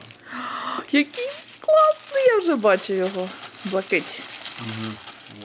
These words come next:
Speaker 2: Вау.
Speaker 1: Вау, круто! Блін, як він мені подобається.
Speaker 2: Виглядає дуже класно.
Speaker 1: Все одно, що можна це в блендер-ботелі робити, але яка різниця?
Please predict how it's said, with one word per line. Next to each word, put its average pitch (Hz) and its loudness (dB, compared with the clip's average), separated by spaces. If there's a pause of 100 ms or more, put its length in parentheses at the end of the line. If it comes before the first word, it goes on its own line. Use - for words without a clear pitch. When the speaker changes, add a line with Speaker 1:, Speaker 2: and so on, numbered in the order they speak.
Speaker 2:
Вау. 175 0
Speaker 1:
Вау, 190 6
круто! 190 -2 (100)
Блін, 427 -4
як 339 0
він 233 2
мені 185 -6
подобається. 190 -2 (160)
Speaker 2:
Виглядає 120 -8
дуже 110 -10
класно. 113 -12 (840)
Speaker 1:
Все 285 2
одно, 202 2
що 208 -2
можна 202 0
це 190 0
в 175 -2
блендер-ботелі 220 0
робити, 247 2
але 190 0
яка 185 0
різниця? 180 -4